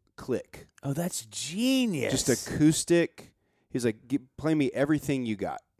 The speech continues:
Speaker 1: So we, every song I had, we would figure out the click, and he would just let me do it, like, one
Speaker 2: What
Speaker 1: pass.
Speaker 2: a genius idea.
Speaker 1: So,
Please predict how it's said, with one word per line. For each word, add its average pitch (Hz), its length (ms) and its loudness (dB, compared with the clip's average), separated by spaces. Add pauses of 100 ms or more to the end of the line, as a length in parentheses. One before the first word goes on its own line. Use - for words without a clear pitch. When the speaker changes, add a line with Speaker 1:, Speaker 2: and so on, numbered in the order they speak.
(840)
Speaker 1:
So - 200 2
we, 123 240 2
every 156 280 4
song 165 320 2
I 156 80 2
had, 113 500 0
we 107 140 -2
would 101 140 -4
figure 143 260 0
out 135 120 2
the 131 80 -4
click, 104 360 -2
and 101 100 -10
he 107 120 -4
would 113 140 -2
just 104 180 -6
let 104 100 -6
me 101 120 -6
do 98 220 -2
it, 92 180 -2 (160)
like, 104 200 -6
one 110 300 0
Speaker 2:
What 180 240 6
Speaker 1:
pass. 107 140 0
Speaker 2:
a 147 360 8
genius 101 840 -2
idea. 78 480 -4
Speaker 1:
So, 131 680 6